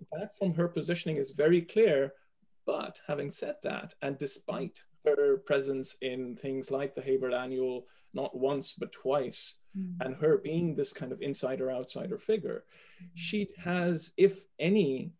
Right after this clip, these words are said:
Speaker 1: a really marginal role in histories of British art, um, or histories of British scu-, sculpture, um, and, and, and so on. And in that paper with, with, uh, on The Other Story,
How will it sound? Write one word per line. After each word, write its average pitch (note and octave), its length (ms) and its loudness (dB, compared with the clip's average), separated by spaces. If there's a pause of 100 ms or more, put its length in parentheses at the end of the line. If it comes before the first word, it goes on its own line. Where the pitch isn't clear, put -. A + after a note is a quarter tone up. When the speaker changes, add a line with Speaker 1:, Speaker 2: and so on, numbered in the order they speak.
(120)
Speaker 1:
a D3+ 100 4
really D#3 560 4
marginal D#3+ 560 0
role C3+ 480 4
in C#3 100 -4
histories C3+ 460 -2
of C3 140 -8
British - 260 -4
art, - 360 -8 (840)
um, B2 800 0
or - 300 -8
histories B2+ 360 -8
of - 120 -14
British - 260 -6
scu-, E3+ 160 -6
sculpture, G3 960 2 (380)
um, C3 640 2
and, C3 260 -4
and, B2 240 -6
and B2 100 -6
so B2 240 -2
on. - 460 -6
And E3 180 -2 (100)
in A#3 160 4
that G#3 280 0 (140)
paper F3 640 4
with, C3+ 260 2
with, - 200 -2 (160)
uh, - 420 0 (160)
on F3 380 2
The C#3 120 2
Other C3 200 2
Story, D#3 480 4